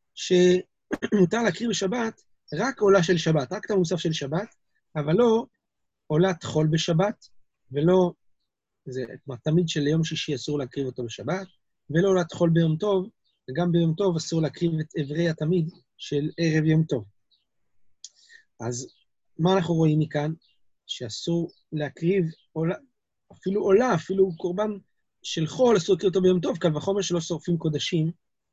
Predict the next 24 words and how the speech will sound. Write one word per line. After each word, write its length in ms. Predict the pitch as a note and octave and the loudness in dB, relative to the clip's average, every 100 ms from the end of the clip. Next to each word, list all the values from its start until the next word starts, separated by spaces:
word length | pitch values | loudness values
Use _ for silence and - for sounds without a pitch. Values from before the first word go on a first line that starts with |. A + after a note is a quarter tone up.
| _ | _
פסולים 340 | - E3 E3+ F3+ | -4 4 6 6
ביום 240 | C#3+ B2 | 2 -2
טוב. 140 | A2+ A2 _ _ _ _ _ _ _ _ - | -6 -16 _ _ _ _ _ _ _ _ -16
מכאן 300 | C#3+ - G3 | -8 -2 2
למד 260 | E3+ E3+ D#3+ - - | 2 2 0 -4 -10
אביי 440 | D3+ D#3 F#3+ F3 F#3+ _ _ - | -4 2 4 2 0 _ _ -20
את 100 | - | -16
איסור 280 | D3+ - F3 | -12 -4 -2
שרפת 340 | - C#3+ D#3 - | -2 -6 -8 -6
קודשים 400 | C#3+ C3 B2+ B2 | -6 -6 -6 -6
ביום 160 | A#2+ | -8
טוב. 140 | A2 - _ _ - | -10 -18 _ _ -4
רבא 360 | E3 F#3 D#3+ C#3 | 0 2 2 0
אמר, 300 | A2 G2+ D3+ C#4 _ _ _ _ _ _ D3 | -4 -10 -14 -20 _ _ _ _ _ _ -2
אמר 180 | F3+ | -2
קרא, 320 | F3 F#3 A3 A#3 A3+ - _ _ - | -2 -4 -2 -2 -4 -10 _ _ -2
"הוא 300 | A3 C4 A#3 | 2 2 2
לבדו 680 | F3+ E3+ E3+ D3+ F#3 F#3+ A3 _ _ - | 2 4 4 4 4 4 0 _ _ -6
יעשה 360 | D3+ D3 - D3+ | -4 -4 -4 -4
לכם." 280 | C3 B2 | -4 -10
לגבי 240 | B2 C3+ G3 | -8 -4 -4
אוכל 220 | G3 E3+ | -2 0
נפש, 560 | E3 F3+ C#3+ C#3 - - _ _ _ _ _ _ _ _ _ _ _ _ _ | 0 0 -4 -8 -10 -16 _ _ _ _ _ _ _ _ _ _ _ _ _
שנאמר, 560 | - C#3 C3+ C#3 D#3+ D#3 | -14 -8 -6 -2 0 -2